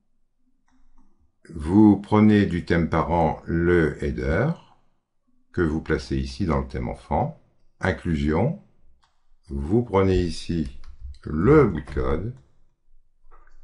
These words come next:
nous retrouvons donc notre fichier header point P H P, vous placez votre bout de code, qui n'est que le shortcode à l'intérieur, donc, de, de l'écho du code. C'est tout.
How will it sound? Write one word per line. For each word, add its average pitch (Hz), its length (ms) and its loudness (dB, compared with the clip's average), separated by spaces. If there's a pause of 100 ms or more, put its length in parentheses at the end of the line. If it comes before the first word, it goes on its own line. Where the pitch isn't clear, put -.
(1120)
nous 98 180 2
retrouvons 95 600 2
donc 71 260 -4
notre 78 500 -2
fichier 73 520 -4
header 71 300 -2 (340)
point - 140 -4
P 67 180 -8
H 65 240 -12
P, 92 200 -4 (280)
vous 85 180 -4
placez 101 720 2 (180)
votre 95 520 0
bout 82 180 2
de - 120 -2
code, 87 380 0 (160)
qui 104 160 2
n'est 95 220 4
que - 80 -2
le 78 160 2
shortcode 82 800 -4
à 80 120 -4
l'intérieur, 76 480 -4
donc, 82 220 -6
de, 65 520 -4
de 65 100 -8
l'écho 67 340 -4
du 76 160 -6
code. 55 280 -8 (460)
C'est - 180 -10
tout. - 140 -10